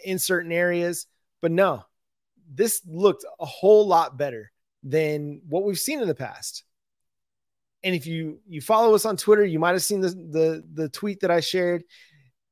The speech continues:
In the Matt Campbell era, the Oklahoma Sooners have only won two games by ten or mo-, by more than ten points. Prior to Brent Venables' arrival, the point differential, the best point differential for the Oklahoma Sooners in a win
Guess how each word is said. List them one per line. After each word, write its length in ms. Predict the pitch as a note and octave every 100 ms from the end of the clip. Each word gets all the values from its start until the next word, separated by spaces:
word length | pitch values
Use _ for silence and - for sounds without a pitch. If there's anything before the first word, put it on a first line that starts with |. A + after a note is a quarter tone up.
| _ _ _ _ _ _ _ -
In 260 | A3 B3+
the 80 | B3
Matt 360 | G#3+ G3 G#3 E3
Campbell 420 | - F#3+ F#3 F#3+
era, 380 | D3+ B2+ A#2+ B2+ _ _ _ _ _ _ _ _ _ _ _
the 140 | A#2 F#3
Oklahoma 340 | A3 A3 A3+
Sooners 300 | - G3+ E3
have 140 | E3+
only 320 | G3 F#3+ G#3 F3+
won 340 | F3 F#3 D#3+
two 400 | - - A3+ A#3+
games 460 | F#3+ G3+ E3+ D#3 B2+
by 180 | D3
ten 300 | C#3+ - F#3
or 80 | F#3
mo-, 180 | D#3+ E3
by 280 | C#3 D#3+ G#3+
more 200 | G3 G#3+
than 160 | F#3 E3+
ten 240 | F#3 E3
points. 540 | C#3+ C#3 - - - _ _ _ _ _ _ _ _ _ _ _
Prior 260 | G3+ A3+ A3+
to 180 | - F#3+
Brent 260 | D#3+ F#3+
Venables' 380 | E3 F3+ F3+ D#3
arrival, 640 | D3 C#3 D#3+ E3+ G#3+ G#3+ _ _ _ _ -
the 640 | C3+ F3 D#3+ D#3+ D3+ - _ _ _
point 300 | - A#3+ G#3+
differential, 480 | G3+ G3 F#3 E3 D3
the 80 | C3+
best 280 | G#3+ -
point 200 | A3 F#3+
differential 500 | E3 E3 D#3+ D3+ D#3
for 140 | D3 D#3
the 100 | D#3
Oklahoma 320 | D#3+ F#3 F3
Sooners 300 | D3+ F3 D#3
in 80 | F3+
a 40 |
win 360 | E3+ C#3 C3+